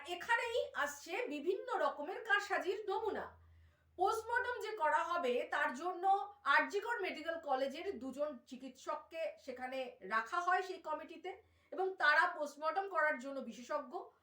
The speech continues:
অপরদিকে একজন চিকিৎসককে আনা হয়, যিনি শহরের অন্য একটি হাসপাতাল থেকে তাকে নিয়ে আসা হয়।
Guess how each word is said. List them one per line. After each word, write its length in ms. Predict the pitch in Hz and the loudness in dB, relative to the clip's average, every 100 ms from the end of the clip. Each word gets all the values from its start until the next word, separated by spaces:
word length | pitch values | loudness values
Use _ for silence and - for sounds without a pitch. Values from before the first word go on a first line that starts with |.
| _ _ | _ _
অপরদিকে 680 | - 349 349 571 269 247 269 | 2 6 8 8 4 -4 -4
একজন 560 | 359 392 294 294 277 494 | -2 -2 -2 -2 -2 -4
চিকিৎসককে 600 | 427 339 339 - 302 - 262 | -4 -6 -8 -6 -6 -4 -8
আনা 320 | 202 226 262 | -8 -6 -6
হয়, 260 | 208 - - - _ | -4 -4 -6 -12 _
যিনি 360 | 196 302 349 392 - | -10 -4 -2 -4 -2
শহরের 400 | 294 269 330 381 - | -4 -2 -2 -4 -6
অন্য 320 | 302 339 359 | -10 -8 -4
একটি 320 | 440 - - | -4 -6 -6
হাসপাতাল 480 | 311 247 247 254 240 | -4 -2 -2 -6 -6
থেকে 180 | 233 247 | -6 -8
তাকে 220 | 220 208 | -10 -8
নিয়ে 180 | 196 226 | -8 -6
আসা 220 | 247 320 | -6 -6
হয়। 240 | - 370 | 4 4